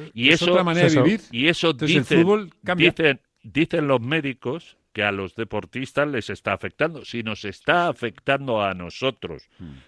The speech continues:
Speaker 1: que no somos deportistas de
Speaker 2: Ya
Speaker 1: élite,
Speaker 2: estamos bastante
Speaker 1: por lo
Speaker 2: sonados.
Speaker 1: menos a
Speaker 4: Sí,
Speaker 1: mí sí me
Speaker 4: bastante.
Speaker 1: está afectando,
Speaker 4: Sí, a todos.
Speaker 1: eh,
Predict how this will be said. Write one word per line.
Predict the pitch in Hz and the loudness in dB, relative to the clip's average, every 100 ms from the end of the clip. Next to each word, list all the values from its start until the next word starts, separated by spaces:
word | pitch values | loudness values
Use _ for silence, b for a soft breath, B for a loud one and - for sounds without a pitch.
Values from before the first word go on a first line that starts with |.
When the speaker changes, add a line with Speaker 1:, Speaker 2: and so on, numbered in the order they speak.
| B | B
Speaker 1:
que | 92 | -10
no | 101 | -8
somos | - 123 113 92 | -4 -4 -4 -6
deportistas | 92 87 80 117 117 117 104 | -6 -8 -10 -10 -6 -4 -2
de | 110 | 0
Speaker 2:
Ya | 127 | 2
Speaker 1:
élite, | 131 117 143 | 0 -2 -2
Speaker 2:
estamos | 127 110 | -2 -4
bastante | - 143 139 120 | -4 -2 0 0
Speaker 1:
por | 110 | 2
lo | 110 | 2
Speaker 2:
sonados. | 123 156 | 4 4
Speaker 1:
menos | 147 113 - - | 2 -2 -6 -8
a | 107 104 | -6 -4
Speaker 4:
Sí, | |
Speaker 1:
mí | 131 143 | -2 -4
sí | 104 139 | -6 -6
me | 135 | -6
Speaker 4:
bastante. | 113 110 113 | -6 -2 0
Speaker 1:
está | 117 | 2
afectando, | 104 131 - 156 151 139 175 - | 0 -4 -2 0 0 -2 -6 -8
Speaker 4:
Sí, | 127 | -10
a | 104 | -8
todos. | 139 127 | -8 -6
Speaker 1:
eh, | 104 | -6